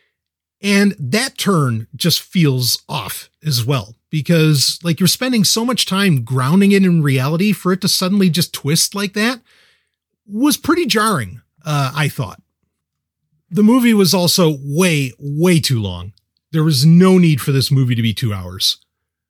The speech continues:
Uh, in fact, with that budget, I would have made a much tighter film, you know, weighing in at, like, an hour and a half.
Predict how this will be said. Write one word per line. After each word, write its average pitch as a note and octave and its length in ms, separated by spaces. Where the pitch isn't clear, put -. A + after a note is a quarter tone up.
Uh, A#2+ 280
in - 80
fact, E3+ 240
with D3 120
that F3 220
budget, F3+ 440
I F3+ 160
would F#3 200
have C3 120
made D#3 320
a B2 100
much C3 440
tighter E3 320
film, C#3+ 480
you D3+ 80
know, C3 280
weighing D#3 420
in D3 180
at, C3+ 100
like, C3 340
an C#3 120
hour C#3+ 240
and C#3 80
a B2 40
half. C3+ 480